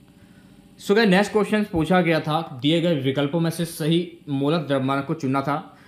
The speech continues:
तो मोलर द्रव्यमान एम एक भौतिक गुण है। ठीक है, Wings of Fire ये किसकी आत्मकथा है? तो मेरे प्यारे साथियों, Wings of Fire जो है ना, डॉक्टर एपीजे अब्दुल कलाम की आत्मकथा है।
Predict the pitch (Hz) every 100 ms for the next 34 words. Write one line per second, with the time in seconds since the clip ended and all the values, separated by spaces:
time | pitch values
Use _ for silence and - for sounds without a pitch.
0 | - - 170 160 170 202 175 196 180 160
1 | 170 180 - 156 190 202 170 180 175 117
2 | 139 147 120 120 95 92 92 - - 139
3 | 143 214 226 - _ _ _ - - -
4 | - - - - - - - - - -
5 | - - - - - - - - 120 196
6 | 233 196 190 190 180 170 202 185 180 165
7 | - 196 - 175 185 180 185 185 185 151
8 | 160 170 160 156 160 147 170 147 117 170
9 | 185 185 - 160 160 151 143 131 135 143
10 | 117 135 131 170 143 135 139 147 160 127
11 | 113 139 131 117 113 151 135 120 135 123
12 | 92 123 110 87 87